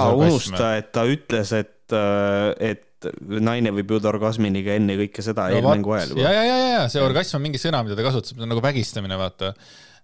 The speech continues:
Speaker 1: äh, inimeste puhul, et, "Minu vägistamine, kurat, et kuradi küpsised tulevad." Tapa ära ennast nagu. Jesus fuck. See ei ole normaalne, normaalse inimese jutt, see vägistamise jutt ka.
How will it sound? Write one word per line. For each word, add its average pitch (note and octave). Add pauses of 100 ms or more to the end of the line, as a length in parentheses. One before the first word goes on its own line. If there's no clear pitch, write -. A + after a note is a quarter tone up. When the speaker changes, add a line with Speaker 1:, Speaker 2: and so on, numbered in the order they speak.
Speaker 1:
äh, F#2
inimeste G#2
puhul, G2
et, - (420)
"Minu D#3
vägistamine, A#2
kurat, G#2
et -
kuradi A2+ (120)
küpsised G#2+
tulevad." G2 (580)
Tapa E3
ära F3 (100)
ennast G2+
nagu. G2 (340)
Jesus F3+
fuck. - (560)
See C#4+
ei C#4+
ole C4
normaalne, C3 (280)
normaalse C3
inimese A2
jutt, A#2
see -
vägistamise A2+
jutt G2+
ka. A2